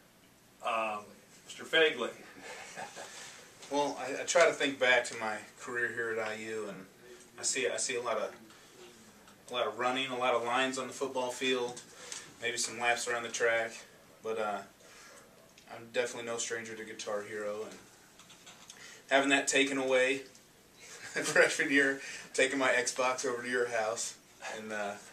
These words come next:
Speaker 2: that was pretty embarrassing, but, uh,
Speaker 1: <laughs> Well, uh,
Speaker 2: <laughs> apparently
Speaker 1: for you
Speaker 2: it
Speaker 1: out
Speaker 2: paid
Speaker 1: there,
Speaker 2: off.
Speaker 1: because he played it so much, he was becoming so good at it, uh, taking time away from studies is
Speaker 2: Yeah.
Speaker 1: probably what I would
Speaker 2: Yeah.
Speaker 1: So,
Speaker 2: Right.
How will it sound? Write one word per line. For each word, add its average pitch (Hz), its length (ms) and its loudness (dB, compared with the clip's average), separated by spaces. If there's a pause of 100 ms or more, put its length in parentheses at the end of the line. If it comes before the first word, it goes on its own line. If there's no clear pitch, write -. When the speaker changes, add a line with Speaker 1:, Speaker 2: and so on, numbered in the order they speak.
(160)
Speaker 2:
that 113 120 0
was 117 120 2
pretty 117 220 -4
embarrassing, 110 640 0
but, 101 200 0
uh, 95 160 0 (240)
Speaker 1:
<laughs> 156 400 4 (200)
Well, 147 160 8
uh, 135 360 4
Speaker 2:
<laughs> 135 80 -4
apparently 170 300 12
Speaker 1:
for - 20 10
you 165 60 12
Speaker 2:
it 180 40 12
Speaker 1:
out 165 160 12
Speaker 2:
paid 139 80 10
Speaker 1:
there, 165 160 12
Speaker 2:
off. - 100 4
Speaker 1:
because 147 200 2
he 131 80 -2
played 156 280 6
it 135 120 -2
so 135 220 4
much, 135 300 6
he 131 120 -4
was 117 100 -6
becoming 120 420 -4
so 127 240 -2
good 127 280 0
at 110 180 8
it, 110 180 -4 (480)
uh, 107 160 0
taking 131 360 -2
time 113 280 -4
away 110 240 -4
from 104 180 -14
studies 107 500 -6 (160)
is 101 160 -10
Speaker 2:
Yeah. 98 80 -8
Speaker 1:
probably 98 280 -2
what 98 140 -8
I 95 100 -4
would 95 80 -12 (460)
Speaker 2:
Yeah. - 80 -10 (1200)
Speaker 1:
So, 107 220 -2
Speaker 2:
Right. 98 300 2